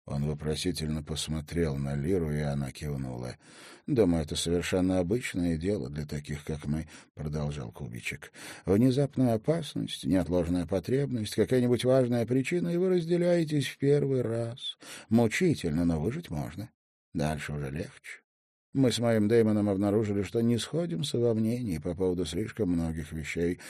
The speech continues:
и в целом несчастны вместе». «Понимаю».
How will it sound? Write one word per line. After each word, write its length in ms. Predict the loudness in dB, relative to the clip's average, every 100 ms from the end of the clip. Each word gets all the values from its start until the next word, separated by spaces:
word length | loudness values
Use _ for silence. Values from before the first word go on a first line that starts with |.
| -14 -2
и 100 | 0
в 80 | 0
целом 460 | 2 2 4 4
несчастны 640 | 6 4 2 0 0 0 0
вместе». 500 | 2 0 -4 -8 -12 _ _
«Понимаю». 760 | -6 -4 -2 -2 -4 -8 -12